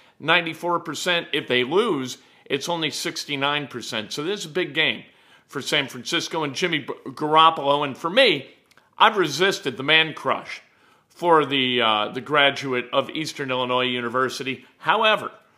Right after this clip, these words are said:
for three hours tonight, I am gonna be the biggest fan of Jimmy Garoppolo in the history of Jimmy Garoppolo. Uh, Taylor Lewan,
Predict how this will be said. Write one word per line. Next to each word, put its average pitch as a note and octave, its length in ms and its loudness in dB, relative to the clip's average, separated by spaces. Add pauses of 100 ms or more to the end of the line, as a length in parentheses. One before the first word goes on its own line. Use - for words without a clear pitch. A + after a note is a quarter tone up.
(160)
for G3 320 4
three F#3+ 300 2
hours E3+ 320 4
tonight, C#3+ 480 -4
I D3+ 160 0
am E3+ 160 -6
gonna C#3 160 -8
be C3 160 -4
the A#2 100 -6
biggest D#3+ 440 -8
fan B2 400 -2
of G#2+ 140 -6
Jimmy D#3 260 -4
Garoppolo B2+ 640 0
in A#2 80 -8
the A2 80 -8
history A#2+ 600 -4
of A2 100 -8
Jimmy A2+ 320 -6
Garoppolo. G#2+ 640 -4 (420)
Uh, - 240 4
Taylor G3 340 2
Lewan, E3+ 580 2